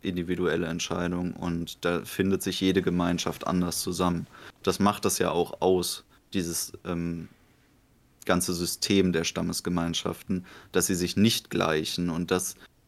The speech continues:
die, die Grundparameter immer anders sind. Also eine sehr hohe Diversität dessen einfach vorherrscht.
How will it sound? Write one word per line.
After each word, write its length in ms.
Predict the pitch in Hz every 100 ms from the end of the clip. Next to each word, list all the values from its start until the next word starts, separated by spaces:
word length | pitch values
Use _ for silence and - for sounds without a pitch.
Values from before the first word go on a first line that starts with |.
| _ -
die, 200 | 95 87
die 360 | - 87 87 67
Grundparameter 1120 | - - 123 135 95 90 90 92 92 92 90 - -
immer 300 | 117 113 92
anders 440 | 104 101 87 -
sind. 300 | 85 87 - - - _ _ _ _
Also 200 | - 92
eine 180 | 92 95
sehr 340 | 90 104 104 98
hohe 220 | 104 98
Diversität 760 | 95 92 90 87 - 90 90
dessen 260 | 80 82 85
einfach 280 | 76 87 85
vorherrscht. 600 | - 85 87 87 -